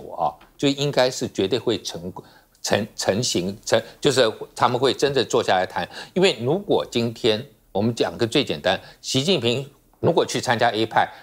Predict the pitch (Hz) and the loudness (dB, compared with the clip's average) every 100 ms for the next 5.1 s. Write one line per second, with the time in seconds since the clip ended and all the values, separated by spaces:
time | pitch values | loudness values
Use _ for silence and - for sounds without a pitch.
0 | _ - 117 175 165 107 135 135 135 - | _ -2 2 4 2 0 -2 0 0 2
1 | 143 165 147 196 151 - 104 104 98 85 | 0 0 2 2 2 -2 -2 2 2 0
2 | - - _ _ - - - 165 165 113 | -6 -10 _ _ 0 2 2 2 2 -2
3 | - 202 143 113 110 98 - 104 110 - | 0 2 2 2 0 -2 0 2 2 2
4 | - - 196 190 120 120 139 110 110 120 | -6 -2 -2 0 2 2 2 0 2 0